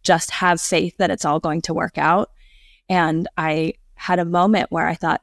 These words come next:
"That's what makes me the black sheep of the family. That's what makes me unloved. That's what makes me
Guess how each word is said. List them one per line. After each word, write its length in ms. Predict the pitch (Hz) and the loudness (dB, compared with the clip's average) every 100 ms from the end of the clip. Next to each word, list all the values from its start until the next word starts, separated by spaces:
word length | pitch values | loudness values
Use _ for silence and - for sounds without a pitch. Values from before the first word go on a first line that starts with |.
| - | 2
"That's 260 | 226 - | 2 4
what 100 | 247 | 0
makes 240 | 202 202 - | 0 -2 -2
me 120 | 190 | -2
the 100 | 165 | 0
black 240 | 160 160 | -2 0
sheep 220 | - 175 | -2 -2
of 100 | 165 | -4
the 80 | 170 | -6
family. 300 | - 214 208 | 0 2 2
That's 260 | 170 165 - | 2 0 0
what 100 | - | -2
makes 240 | 165 - | -2 -4
me 120 | 170 - | -4 0
unloved. 460 | 175 220 170 - - | 2 4 2 0 -2
That's 180 | 151 - | -2 -2
what 120 | - | -2
makes 340 | 170 - - | -2 -4 -4
me 340 | 175 165 160 | -4 -2 -2